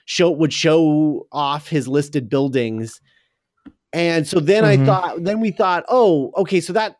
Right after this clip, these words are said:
Speaker 1: that actually wasn't right." So, so she said listed buildings, so he must be a real estate agent. Only to learn later that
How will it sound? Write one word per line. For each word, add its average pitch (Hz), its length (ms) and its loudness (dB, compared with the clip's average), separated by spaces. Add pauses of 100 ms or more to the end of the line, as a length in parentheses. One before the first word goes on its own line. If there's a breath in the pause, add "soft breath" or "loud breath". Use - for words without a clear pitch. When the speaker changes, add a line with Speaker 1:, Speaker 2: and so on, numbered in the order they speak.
Speaker 1:
that 208 180 -4
actually 170 320 -2
wasn't 151 320 -2
right." 180 340 -4
So, 131 340 -2
so 143 220 -4
she 185 220 -6
said 165 240 -2
listed 151 360 -4
buildings, 160 380 -2
so 139 100 -6
he 147 120 -2
must 175 260 -2
be 139 120 -2
a 113 60 0
real 196 280 2
estate 120 320 -2
agent. 107 420 -6 (560 loud breath)
Only 196 420 4
to 190 140 0
learn 175 600 2
later 180 320 2
that 143 300 -4